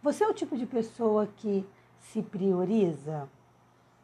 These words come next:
Ou você é aquele tipo de pessoa que sempre coloca os outros antes de você? Tem gente que,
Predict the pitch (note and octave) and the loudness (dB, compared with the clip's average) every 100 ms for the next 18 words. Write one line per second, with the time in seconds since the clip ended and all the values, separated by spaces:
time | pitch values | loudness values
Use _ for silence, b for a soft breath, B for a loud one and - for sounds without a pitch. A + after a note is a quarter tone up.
0 | _ _ _ B3+ B3+ - B3 A3+ A3+ G3 | _ _ _ 0 2 2 0 0 -4 -6
1 | A3 E3+ F#3+ F#3 - A3 G#3 G#3+ - - | -10 -12 -10 -10 -6 -6 -6 -12 -18 -10
2 | C4+ C#4 - F4 - C4+ B3 A#3+ A#3+ F3+ | -4 -4 -4 -6 -2 4 4 4 -6 0
3 | G3+ G#3 G3+ G3+ F#3+ F3+ F#3+ F3 D#3 E3+ | 4 4 4 -4 -8 -4 -4 -6 -12 -10
4 | E3 - E3 - - _ _ _ _ _ | -10 -12 -16 -16 -20 _ _ _ _ _
5 | _ _ _ _ b b b b - D#4 | _ _ _ _ b b b b 0 2
6 | B3+ B3 C4 A#3 - - A3 | 4 2 2 0 -6 -10 -12